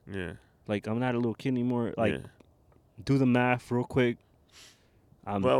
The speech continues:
Speaker 1: what
Speaker 2: ten,
Speaker 1: I,
Speaker 2: twenty years later and
Speaker 1: what I was
Speaker 2: shit,
Speaker 1: trying to
Speaker 2: she's
Speaker 1: get at,
Speaker 2: thirty-two and shit, you know what I'm
Speaker 1: what I was
Speaker 2: saying?
Speaker 1: trying to get at, she's,
Speaker 2: Yeah.
Speaker 1: she's closer to that age, and we're at the age where the, when, once they were. So one day we're gonna be at that age, and it's gonna come soon, you know?
Speaker 2: Mm-hmm.
Speaker 1: It comes fast.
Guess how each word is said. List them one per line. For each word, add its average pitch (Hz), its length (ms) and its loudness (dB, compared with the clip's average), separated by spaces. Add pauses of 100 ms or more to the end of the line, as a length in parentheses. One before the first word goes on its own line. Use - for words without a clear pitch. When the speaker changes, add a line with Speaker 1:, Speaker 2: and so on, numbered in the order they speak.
Speaker 1:
what - 60 -16
Speaker 2:
ten, 147 200 8
Speaker 1:
I, - 20 4
Speaker 2:
twenty 147 280 6
years 139 240 8
later 139 220 6
and 131 100 6
Speaker 1:
what 139 80 10
I - 40 12
was 147 80 8
Speaker 2:
shit, 135 60 4
Speaker 1:
trying 147 120 4
to 131 60 4
Speaker 2:
she's 120 80 -2
Speaker 1:
get 131 140 6
at, 131 60 6
Speaker 2:
thirty-two 131 280 2
and 113 100 -2
shit, 104 200 -4
you 107 100 -2
know 113 60 -2
what 120 100 -6
I'm - 20 0
Speaker 1:
what 123 40 8
I - 20 10
was 131 100 6
Speaker 2:
saying? 156 120 2
Speaker 1:
trying 113 80 2
to 107 40 -8
get 135 180 4
at, 123 240 4
she's, 110 120 0
Speaker 2:
Yeah. 104 180 2
Speaker 1:
she's 131 240 -4
closer 135 260 2
to 110 60 2
that 131 180 4
age, 117 300 0 (380)
and 113 120 2
we're 127 100 8
at 131 100 4
the 110 80 2
age 120 240 2
where 104 120 2
the, 101 160 -4
when, 107 400 -2
once 113 220 0
they 117 140 0
were. 101 280 0
So 107 220 -2
one 117 260 2
day 123 100 2
we're 117 80 0
gonna 113 120 0
be 107 80 0
at 104 100 -2
that 123 220 2
age, 117 180 0
and 123 100 -2
it's 123 80 -4
gonna 165 120 -2
come 156 200 -4
soon, 165 260 -2
you 113 60 -4
know? 123 160 -4 (140)
Speaker 2:
Mm-hmm. 123 260 -4
Speaker 1:
It - 100 -8
comes 127 180 -4
fast. 131 340 0